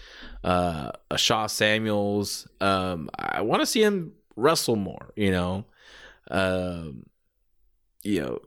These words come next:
he's a heavier guy, but, yeah, kinda has that old school, like, sixties look body, <laughs> right, of a wrestler. And you're, I know you're probably like, "Well, look at, you're talking about these other guys' looks, they're telling you gotta get shape and blah, blah."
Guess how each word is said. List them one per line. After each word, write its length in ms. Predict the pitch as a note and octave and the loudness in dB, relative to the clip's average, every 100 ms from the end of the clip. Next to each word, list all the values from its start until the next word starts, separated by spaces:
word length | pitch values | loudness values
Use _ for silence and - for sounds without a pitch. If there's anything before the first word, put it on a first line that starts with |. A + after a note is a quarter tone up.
| _ _ - | _ _ -6
he's 120 | G2+ | 0
a 40 | F3 | 2
heavier 300 | E3+ E3+ D3 | 4 4 4
guy, 600 | B2 B2 C#3 E3 F#3 F#3 | 2 2 2 4 4 4
but, 480 | D#3 A#2 G#2+ - - | 4 4 4 2 -2
yeah, 160 | A#2 A2 | 2 2
kinda 180 | E3+ D3 | 2 0
has 140 | C#3+ | 0
that 140 | C3 - | -2 2
old 220 | C3 C3+ | 2 2
school, 360 | - C#3+ C3+ | 4 8 10
like, 420 | B2+ G2+ F#2+ - - _ _ - - _ - | 8 6 4 -2 -20 _ _ -20 -20 _ -4
sixties 640 | - - E3 - E3 C3 A2 | 2 4 2 0 0 0 0
look 460 | B2 F3+ - - - | 0 0 -4 -10 -10
body, 560 | - C#3 D#3 D#3+ D#3+ E3+ | -2 4 4 6 6 6
<laughs> 0 | |
right, 360 | D3+ D3+ - F3 | 2 4 4 2
of 140 | D3+ | 0
a 40 | D#3 | 2
wrestler. 520 | D#3 D#3 - E3 E3 | 4 4 2 4 6
And 120 | A#2 | 6
you're, 140 | A2 | 4
I 20 | G2+ | 4
know 120 | G#2+ | 4
you're 140 | A2 | 2
probably 220 | G2+ G2+ A#2+ | 2 2 4
like, 60 | |
"Well, 120 | G3+ | 4
look 180 | F#3 E3+ | 6 6
at, 80 | A2 | 6
you're 140 | A#2+ | 4
talking 240 | C#3+ E3+ D#3+ | 4 2 4
about 140 | D#3+ | 4
these 120 | D#3+ | 6
other 140 | D#3+ D#3+ | 4 4
guys' 260 | D#3 C3+ | 4 4
looks, 240 | C#3+ D#3+ C#3+ | 2 0 0
they're 60 | |
telling 260 | B2+ D3 D3 | 0 4 4
you 60 | C#3 | 6
gotta 200 | C#3+ C#3+ | 4 4
get 160 | C3+ | 2
shape 280 | - D#3 D3 | 4 4 4
and 100 | B2+ | 0
blah, 80 | C#3+ | 0
blah." 320 | D3 D3 D3 | 4 4 2